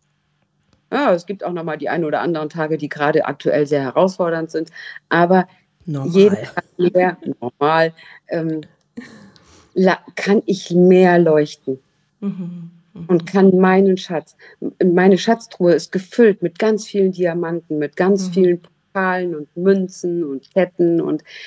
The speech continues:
Speaker 2: Mhm.
Speaker 1: ich darf die jemand anderem zur Verfügung stellen, damit
Speaker 2: Mhm.
Speaker 1: er, ähm, davon profitiert.
Speaker 2: Mhm.
Speaker 1: Und das ist ein wundervolles Geschenk.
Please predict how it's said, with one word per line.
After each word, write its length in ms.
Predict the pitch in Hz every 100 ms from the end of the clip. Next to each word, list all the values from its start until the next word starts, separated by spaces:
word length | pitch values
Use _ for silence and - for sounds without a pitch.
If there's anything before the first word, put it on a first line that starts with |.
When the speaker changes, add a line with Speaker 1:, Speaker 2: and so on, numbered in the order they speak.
| -
Speaker 2:
Mhm. 320 | 208 180 175 175 _ _ _ _ _
Speaker 1:
ich 180 | 180 -
darf 300 | 175 185 190
die 80 | 185
jemand 320 | 170 170 151
anderem 280 | 156 175 165
zur 140 | 165
Verfügung 520 | 151 156 - 175 170
stellen, 440 | 180 - 151 143 151 _ _ _ _
damit 320 | 160 170 170
Speaker 2:
Mhm. 60 | -
Speaker 1:
er, 140 | 165 165 _ _ _ _ _ _ _ _ _ _ _ _
ähm, 500 | 170 160 160 156 156 _ _ _ _ _ -
davon 280 | 165 160 165
profitiert. 760 | - 143 147 - 190 185 - _ _ -
Speaker 2:
Mhm. 260 | 190 190 180 - _
Speaker 1:
Und 100 | - -
das 220 | 165 175
ist 360 | - - _ _ _ _ _ _ _ _ _ -
ein 260 | 147 147 143
wundervolles 680 | 175 175 151 - 143 143 -
Geschenk. 480 | - - - 180